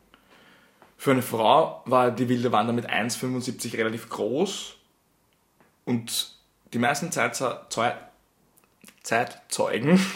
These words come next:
<laughs> haben auch über sie gesagt, dass sie eine ziemliche Schönheit war. Also ich werd selbstverständlich ein Bild auf Instagram hochladen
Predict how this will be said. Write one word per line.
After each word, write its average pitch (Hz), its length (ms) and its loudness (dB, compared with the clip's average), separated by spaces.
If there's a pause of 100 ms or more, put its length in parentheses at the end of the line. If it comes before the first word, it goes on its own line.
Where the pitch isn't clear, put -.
(140)
<laughs> - 260 -20
haben 131 260 2
auch 127 280 2 (1160)
über 131 200 0
sie 127 100 -2
gesagt, 123 240 2
dass 120 100 -2
sie 123 80 2
eine 120 300 0 (460)
ziemliche 123 320 0
Schönheit 107 640 -2
war. - 360 -10 (520)
Also 117 160 -2
ich 98 160 -6
werd 113 360 2 (520)
selbstverständlich 113 500 -4
ein 110 140 -6
Bild 151 320 -4
auf - 120 -10
Instagram 123 460 -4
hochladen 131 760 -4